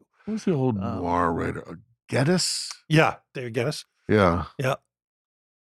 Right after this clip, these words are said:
Speaker 1: Do you like his work?
Speaker 2: Uh, yeah, yeah, I haven't read him in a long time. What's the, uh, like, The Burglar? And,
Speaker 1: Yeah,
Speaker 2: uh,
Speaker 1: yeah,
Speaker 2: Goodis,
Speaker 1: yeah.
Speaker 2: Goodis, sorry.
Speaker 1: Goodis, yeah.
Speaker 2: Smack me in the face.
Speaker 1: The Burglar,
Speaker 2: Yeah.
Speaker 1: 'cause somebody was,
Speaker 2: Yeah.
Speaker 1: like, telling me that I should option that.
Speaker 2: Oh, interesting. Yeah, there's a, um,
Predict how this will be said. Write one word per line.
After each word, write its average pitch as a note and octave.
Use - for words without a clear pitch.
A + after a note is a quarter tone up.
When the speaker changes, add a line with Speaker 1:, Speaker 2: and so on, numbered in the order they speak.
Speaker 1:
Do G#2+
you G#2
like G3+
his B2
work? C#3+
Speaker 2:
Uh, C#3
yeah, E3+
yeah, -
I -
haven't C3
read B2+
him A2+
in G#2
a F#2
long A#2+
time. F2+
What's A2
the, A2+
uh, G2
like, G2+
The -
Burglar? G#2
And, G2+
Speaker 1:
Yeah, A#2
Speaker 2:
uh, A2+
Speaker 1:
yeah, A2+
Speaker 2:
Goodis, G#2
Speaker 1:
yeah. G#3
Speaker 2:
Goodis, F3+
sorry. A#2+
Speaker 1:
Goodis, A#2
yeah. A2+
Speaker 2:
Smack A2
me A2
in G2
the -
face. A2+
Speaker 1:
The C3+
Burglar, B2
Speaker 2:
Yeah. -
Speaker 1:
'cause A#2
somebody E3
was, D#3+
Speaker 2:
Yeah. D#3
Speaker 1:
like, C3+
telling C3+
me B2
that A#2
I A2+
should G#2+
option G2+
that. D2
Speaker 2:
Oh, G#3+
interesting. D3
Yeah, E3+
there's D3
a, D3+
um, C3